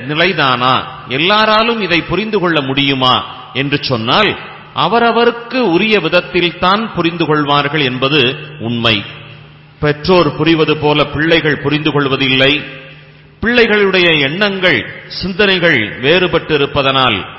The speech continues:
அல்லது காலங்கள் மாறுபட்டு இருப்பதனால் பிள்ளைகளைப் போல பெற்றோர்கள் புரிந்து கொள்ள முடியுமா என்று சொன்னால் அதுவும் இயலாத ஒன்றுதான். எனவே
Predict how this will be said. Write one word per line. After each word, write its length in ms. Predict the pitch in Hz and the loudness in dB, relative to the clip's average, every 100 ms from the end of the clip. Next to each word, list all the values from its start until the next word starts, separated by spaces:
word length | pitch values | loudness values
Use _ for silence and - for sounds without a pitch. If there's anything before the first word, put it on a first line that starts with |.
| - - - | -20 -16 -2
அல்லது 300 | 165 180 170 | 0 0 0
காலங்கள் 720 | 151 175 220 214 190 151 110 | 0 2 0 0 0 0 0
மாறுபட்டு 640 | 113 131 208 196 180 - | -2 0 2 0 -2 -2
இருப்பதனால் 680 | 156 147 143 135 131 127 95 - - - - - - | -2 -2 -2 0 2 2 0 -6 -18 -20 -20 -20 -10
பிள்ளைகளைப் 600 | - 233 240 208 196 160 | -4 0 2 2 2 0
போல 260 | 147 185 214 | 0 0 0
பெற்றோர்கள் 720 | 202 160 156 208 180 170 139 | 0 -2 0 -2 0 0 0
புரிந்து 360 | 104 165 196 190 | -2 -4 -2 0
கொள்ள 220 | 165 160 | 0 0
முடியுமா 760 | 143 143 143 135 131 110 - - - | -2 -2 0 2 2 0 -2 -12 -10
என்று 240 | - 147 139 | -4 -2 -2
சொன்னால் 640 | - 139 127 165 156 95 | -2 -2 0 0 0 -2
அதுவும் 440 | 78 127 147 175 185 | -4 -2 0 0 0
இயலாத 560 | 123 123 120 117 117 | 0 2 2 0 0
ஒன்றுதான். 580 | 110 110 110 107 104 98 - - - - - | -2 -4 -2 0 0 -2 -12 -18 -20 -20 -6
எனவே 460 | 202 240 185 180 | 0 2 4 2